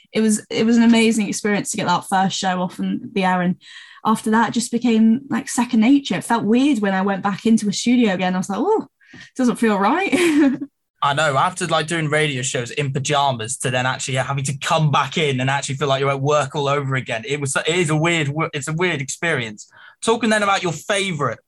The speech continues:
Speaker 2: memory, Megan, have you had, lo-, like, a worst moment while you were here at Radiolab? Is there a moment what always will stick out to you going, "Oh my God, I can't believe that just happened"?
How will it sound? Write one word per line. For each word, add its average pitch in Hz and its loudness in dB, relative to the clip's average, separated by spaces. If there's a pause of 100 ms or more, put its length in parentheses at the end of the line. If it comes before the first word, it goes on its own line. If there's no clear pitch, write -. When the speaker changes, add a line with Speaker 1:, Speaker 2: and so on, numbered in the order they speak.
(100)
Speaker 2:
memory, 123 -6
Megan, 113 -10 (280)
have 226 -2
you 254 0
had, 233 -2
lo-, 214 2
like, 196 -2
a 175 0
worst 208 2
moment 123 -2
while 135 0
you 127 -4
were 123 -4
here 127 -2
at - -6
Radiolab? 117 -2
Is 131 -10
there 175 0
a - 0
moment 180 0
what 147 -4
always 180 0
will 160 -8
stick - -4
out 160 0
to - -10
you 120 -8
going, 127 -2
"Oh 151 0
my 139 0
God, 131 0
I 120 -4 (260)
can't 156 -2
believe 139 0
that 127 -2
just 123 -8
happened"? 101 -10